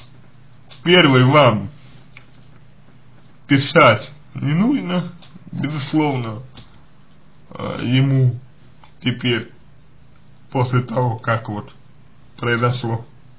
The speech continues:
всё то, что произошло, э, вот, э, то в случае, если он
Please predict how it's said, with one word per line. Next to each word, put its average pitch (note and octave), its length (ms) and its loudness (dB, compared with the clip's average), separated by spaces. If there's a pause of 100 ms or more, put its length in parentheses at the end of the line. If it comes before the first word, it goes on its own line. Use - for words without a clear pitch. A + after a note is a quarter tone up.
(300)
всё A#2+ 180 -2
то, B2 260 -2
что - 220 -12
произошло, A2+ 720 -10 (3000)
э, A#2 220 2
вот, A#2 500 -2 (220)
э, G#2 420 -8 (160)
то D3 520 0
в - 180 -18
случае, C3 720 0
если C3 460 -4
он A#2+ 400 2